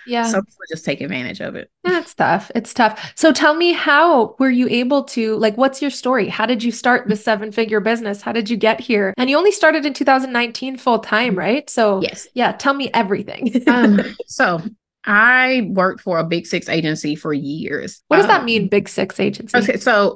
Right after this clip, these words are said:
Speaker 2: Big Six is basically, like, your Omnicoms, your Havis, like, the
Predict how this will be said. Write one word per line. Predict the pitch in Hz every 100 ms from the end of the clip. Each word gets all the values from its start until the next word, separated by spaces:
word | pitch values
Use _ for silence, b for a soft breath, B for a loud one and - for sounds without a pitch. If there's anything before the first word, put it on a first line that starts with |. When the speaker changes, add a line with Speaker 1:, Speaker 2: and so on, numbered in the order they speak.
| 180
Speaker 2:
Big | 269 277
Six | - 262 262
is | 196
basically, | 170 180 196 190 180
like, | 165 156 -
your | 160
Omnicoms, | - 170 165 160 170 147 147 151
your | 156 156
Havis, | 165 156 147 156 151 -
like, | 156 -
the | - 151